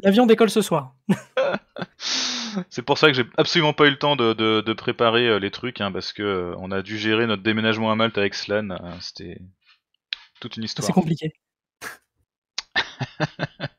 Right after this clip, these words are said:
Speaker 2: Donc c'est vrai que du coup, ouais, on s'est rencontrés, euh, on s'est rencontrés, bah, encore une fois avec Tiberians.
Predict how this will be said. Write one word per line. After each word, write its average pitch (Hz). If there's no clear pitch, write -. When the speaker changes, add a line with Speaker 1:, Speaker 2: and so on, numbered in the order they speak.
Speaker 2:
Donc 123
c'est -
vrai 147
que 151
du 127
coup, 156
ouais, 120
on 110
s'est 110
rencontrés, 110
euh, 110
on 98
s'est 107
rencontrés, 107
bah, 98
encore 95
une 110
fois -
avec 110
Tiberians. 104